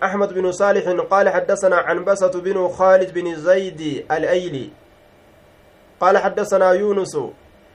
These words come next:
عن ابن شها-، عن ابن شهاب حدثني عروة عن عائشة زوج النبي صلى الله عليه وسلم قالت: "خسفت الشمس في حياة النبي صلى الله عليه وسلم." Aduun nurri irraa jirjiirame zamana nabiyyiin jiru keeysatti, فخرج إلى المسجد،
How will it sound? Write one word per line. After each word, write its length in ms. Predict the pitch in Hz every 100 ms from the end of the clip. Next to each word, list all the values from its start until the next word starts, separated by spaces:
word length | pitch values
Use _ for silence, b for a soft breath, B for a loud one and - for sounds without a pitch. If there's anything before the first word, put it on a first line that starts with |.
| b b b _ _ _ _ _ _ _ _ _ _ _ -
عن 220 | 143 180
ابن 200 | 202 202
شها-، 360 | 180 190 196 190
عن 160 | 151 208
ابن 180 | 202
شهاب 480 | 190 185 190 196 196
حدثني 460 | 185 269 208 196 196
عروة 380 | 170 202 196 180
عن 200 | 180 175
عائشة 400 | 170 202 185 180
زوج 300 | 170 202 185
النبي 420 | 185 175 196 185
صلى 220 | 180 175
الله 380 | 170 185 190 185
عليه 220 | 170 190
وسلم 460 | 190 180 190 185 170
قالت: 440 | - 190 185 185
"خسفت 500 | 180 170 180 180 180
الشمس 400 | 170 156 190 180
في 220 | 180 175 165
حياة 280 | 170 185 185
النبي 420 | 175 170 175 180
صلى 180 | 165 165
الله 320 | 165 190 175
عليه 200 | 165 180
وسلم." 520 | 175 175 220 185 127 - - _ _ _ _ - - - - - - _ -
Aduun 320 | 175 190 202
nurri 260 | 208 202 196
irraa 260 | 180 190 190
jirjiirame 560 | 185 170 165 175 175
zamana 320 | 160 170 190 185
nabiyyiin 460 | 175 165 185 190
jiru 180 | 175 170
keeysatti, 460 | 185 185 196 190 185
فخرج 440 | 170 190 190 175
إلى 200 | 165 165
المسجد، 720 | 165 196 - 185 175 151 120